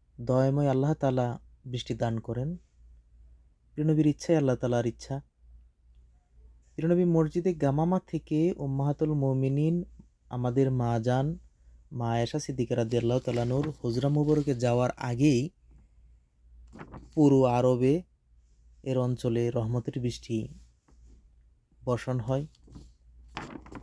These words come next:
এই মসজিদে গামামার স্থানে প্রিয় নবী এর ঈদে, ঈদগাহ ছিলেন।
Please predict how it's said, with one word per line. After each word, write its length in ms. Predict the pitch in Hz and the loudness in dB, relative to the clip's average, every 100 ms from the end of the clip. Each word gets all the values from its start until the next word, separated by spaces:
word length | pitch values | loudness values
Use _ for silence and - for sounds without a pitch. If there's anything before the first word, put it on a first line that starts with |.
| - _ _ _ _ _ - - _ - | -20 _ _ _ _ _ -20 -20 _ 2
এই 140 | 170 | 4
মসজিদে 460 | 180 175 180 190 185 | 6 4 2 0 2
গামামার 400 | 180 185 190 190 | 2 2 2 0
স্থানে 500 | - 185 190 202 190 - _ _ _ - - | -2 -2 0 -2 -4 -14 _ _ _ -20 -2
প্রিয় 160 | 156 | 2
নবী 460 | 156 147 143 143 139 - _ _ _ _ - - _ - | 4 4 4 4 0 -8 _ _ _ _ -20 -20 _ -8
এর 240 | 143 131 - _ | -4 -4 -6 _
ঈদে, 400 | 143 131 143 143 - | -2 4 6 6 0
ঈদগাহ 320 | 143 127 135 139 | -4 0 4 2
ছিলেন। 360 | 147 143 156 | 2 -2 -2